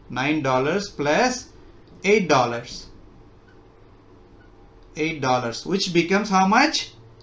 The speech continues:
How much? How much? Quick, quick. Twenty, twenty-four dollars and fifty cents. So answer two,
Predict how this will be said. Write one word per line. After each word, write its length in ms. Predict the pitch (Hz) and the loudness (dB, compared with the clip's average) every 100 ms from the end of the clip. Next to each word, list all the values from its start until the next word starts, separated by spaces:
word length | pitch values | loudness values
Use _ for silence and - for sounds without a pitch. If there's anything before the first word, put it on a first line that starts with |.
| - - - | -20 -12 -2
How 100 | 180 | 2
much? 400 | 262 294 - - - - - - - - - - - - - - - _ - | 2 2 -6 -14 -20 -20 -20 -20 -20 -20 -20 -20 -20 -20 -20 -20 -20 _ -8
How 100 | 170 | 0
much? 340 | 208 147 123 - - - - - - - - - - | 2 2 0 -10 -20 -20 -20 -20 -20 -20 -20 -12 -4
Quick, 200 | 247 - | -4 0
quick. 320 | 254 - - - - - - | 0 0 -8 -20 -20 -14 2
Twenty, 800 | 196 214 220 233 269 330 311 - - - - | 2 2 0 2 4 4 0 -8 -20 -20 -4
twenty-four 680 | 190 220 226 330 - 240 196 | 2 4 2 0 0 0 4
dollars 400 | 170 156 170 175 | 6 6 4 -2
and 200 | 160 165 | -4 -4
fifty 600 | 147 131 - 214 285 - - - - | -6 -6 -2 -2 -2 -8 -20 -20 -18
cents. 520 | - - 143 110 110 | -12 -4 -4 -4 -12
So 300 | - 143 135 | -10 -8 -4
answer 480 | 147 165 170 208 202 | -2 -2 2 0 0
two, 720 | - 139 131 160 254 262 | -2 -2 0 2 2 0